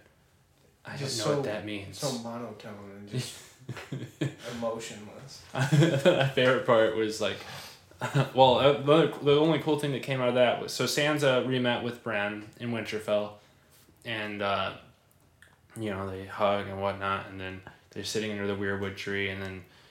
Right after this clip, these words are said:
Speaker 1: Sansa's like, "You're Lord of Winterfell now.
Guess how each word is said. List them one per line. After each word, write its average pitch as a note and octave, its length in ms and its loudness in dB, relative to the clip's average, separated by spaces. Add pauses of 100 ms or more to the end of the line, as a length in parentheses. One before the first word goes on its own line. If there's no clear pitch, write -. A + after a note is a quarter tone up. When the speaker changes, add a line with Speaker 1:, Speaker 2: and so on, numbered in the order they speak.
(680)
Speaker 1:
Sansa's G2+ 720 -4
like, G2 300 -4 (420)
"You're G#2 200 -2
Lord G#2+ 220 0
of G2+ 120 -6
Winterfell G#2 680 -6
now. F#2+ 280 -10